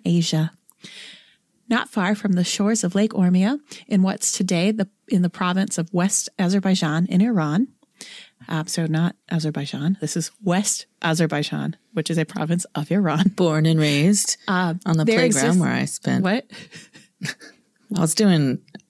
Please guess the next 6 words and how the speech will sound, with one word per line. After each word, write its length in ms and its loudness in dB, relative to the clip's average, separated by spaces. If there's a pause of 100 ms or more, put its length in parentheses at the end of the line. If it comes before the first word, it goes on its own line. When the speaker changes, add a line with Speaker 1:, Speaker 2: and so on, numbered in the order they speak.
(180)
Speaker 2:
West 520 4
Philadelphia. 800 2 (260)
Speaker 1:
No, 220 -6
don't 240 -10
do 80 -10
that. 240 -14